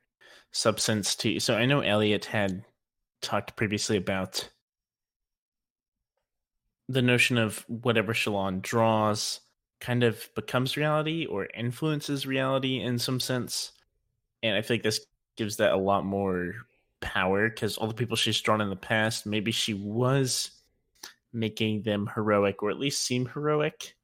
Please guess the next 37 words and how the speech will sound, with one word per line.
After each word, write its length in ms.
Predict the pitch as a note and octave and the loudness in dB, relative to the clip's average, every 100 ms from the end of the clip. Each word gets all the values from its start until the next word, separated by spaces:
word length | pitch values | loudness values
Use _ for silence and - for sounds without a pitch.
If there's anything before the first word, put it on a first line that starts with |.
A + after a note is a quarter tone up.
| _ _ _ _ - | _ _ _ _ 2
um, 480 | A#2 G#2+ G2+ F#2+ E2+ | 4 6 4 0 0
whether 220 | G#2+ G#2+ | 2 2
or 40 | |
not 180 | G2+ G2+ | 0 -2
they 120 | G2 | -4
were 400 | F#2+ G2+ G#2 A2 _ _ _ _ _ - | -2 0 -2 -4 _ _ _ _ _ -6
because 260 | - G#2+ | -4 -4
of 100 | G#2+ | -4
her 120 | - | -4
drawings. 500 | G#2 G#2+ G#2+ G#2+ G#2+ | -2 0 0 0 -4
But 140 | - A#2+ | -2 0
it 80 | A#2 | 4
wasn't 320 | C#3+ C#3 A#2+ | 4 2 0
just 420 | - A#2+ A2+ - | 2 2 2 -2
because 280 | A#2 - G#2 | -2 0 0
she 180 | - G2+ | 0 -6
drew 240 | A2 G#2 | -4 -2
them, 420 | G2 G2+ G#2+ A#2+ _ | -2 -6 -6 -10 _
but 360 | F#2+ F#2 - - | -4 -4 -4 -12
maybe 260 | G2 F#2+ G#2+ | -8 -6 -6
she 220 | - G#2 | -4 -4
was 340 | G2 - - - _ _ _ _ _ _ _ _ _ _ _ _ _ _ _ _ _ _ - | -4 -6 -8 -14 _ _ _ _ _ _ _ _ _ _ _ _ _ _ _ _ _ _ -10
still, 220 | - G2 | -6 -4
like, 180 | F#2+ F2+ | -6 -6
light 300 | F2 F#2+ - | -2 -2 -2
weaving 680 | A#2+ C3 C#3 D3 D3 D3+ | 0 0 0 0 2 0
them, 480 | D3 D#3+ F3 F#3 F#3 _ - | 0 2 2 2 0 _ -4
you 140 | C3+ | 0
know, 180 | C#3 C#3+ | 0 0
like, 400 | G#2 F#2+ - - _ _ _ _ _ _ | 2 2 -2 -14 _ _ _ _ _ _
using 260 | A#2+ A#2 A2+ | 0 2 2
power, 200 | B2 A#2 | 2 2
kinda 200 | D3+ D3+ | 4 4
like 160 | C#3 | 4
how 120 | C#3 A#2+ | 2 -2
Kaladin, 560 | - A2 A2 G#2+ F#2+ | 0 2 4 2 0
or 240 | G2+ G2 | -4 -6